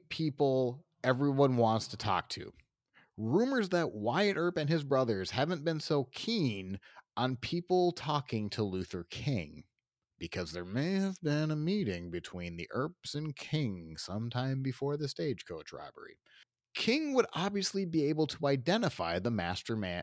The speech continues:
the mastermind and his accomplices. However, on March eighteenth, eighteen eighty-one, Luther King, who was arrested, escapes custody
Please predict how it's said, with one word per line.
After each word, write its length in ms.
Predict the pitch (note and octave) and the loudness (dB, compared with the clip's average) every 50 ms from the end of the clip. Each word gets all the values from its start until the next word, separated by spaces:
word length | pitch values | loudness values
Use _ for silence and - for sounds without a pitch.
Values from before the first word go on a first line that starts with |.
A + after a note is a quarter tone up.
| - | -6
the 140 | G2 F#2+ G2+ | -4 -4 -2
mastermind 720 | G2+ A2 C3 E3+ F3 - - - G2+ F2 E2 D#2+ D#2+ E2 - | 0 0 2 2 2 0 0 -2 -2 -2 -2 -6 -6 -8 -8
and 200 | - E2+ D#2+ D#2+ | -8 -8 -8 -6
his 80 | E2+ D#2+ | -8 -8
accomplices. 880 | - - A#2+ B2 B2+ A#2+ - - G#2+ G2 F2 - - - D2+ C#2+ C#2 - _ _ _ _ - | -6 -4 -2 0 0 -2 -2 -2 -2 -2 -2 -2 -6 -8 -8 -8 -10 -12 _ _ _ _ -6
However, 400 | - C#3 F3 G#3 G3 G3 F#3+ - | -2 0 0 2 2 2 0 2
on 220 | - C#3+ C#3+ C3+ | 4 4 4 4
March 360 | B2+ A#2+ B2+ D3+ E3 D#3+ - D#3+ | 4 2 2 2 0 0 2 2
eighteenth, 500 | D3 C#3+ - - - - F#3+ F#3+ D#3 B2 | 2 2 2 -2 -4 -4 -4 -2 0 0
eighteen 320 | A2 G#2 - - G#2 G2+ | 0 0 0 -2 -4 -2
eighty-one, 640 | G2 F#2+ F#2+ F#2 F2+ G#2 C#3 F3+ F3+ C3 G#2+ G2 G2 | -2 -2 -4 -4 -4 -4 -2 0 0 0 0 0 2
Luther 240 | A2 C3 C#3+ - D#3 | 2 2 4 2 0
King, 320 | C#3+ - - D3+ D3 C#3 A#2 - | -2 0 -2 -2 0 0 -4 -2
who 140 | - B2+ | 0 0
was 420 | A#2+ A2 F2 D#2 F2+ G#2 B2+ C#3 D3+ | 0 0 0 0 2 2 2 2 2
arrested, 760 | D3+ C#3+ D#3 F3 G3+ F3 - - - F2+ D#2+ D#2 D2+ D2+ - _ _ _ _ _ _ _ _ _ _ _ _ _ _ _ _ _ _ _ _ _ _ _ _ - | 0 2 4 4 2 2 0 -4 -6 -6 -10 -8 -10 -14 -16 _ _ _ _ _ _ _ _ _ _ _ _ _ _ _ _ _ _ _ _ _ _ _ _ -6
escapes 580 | G2 - - - - - - D#3 E3+ E3+ - | -4 -2 -2 -2 -2 0 2 4 4 4 2
custody 640 | - - - A#3+ G3 - - - E2+ C#2+ D2 - - | -2 -2 0 0 0 0 -2 -6 -8 -8 -10 -10 -10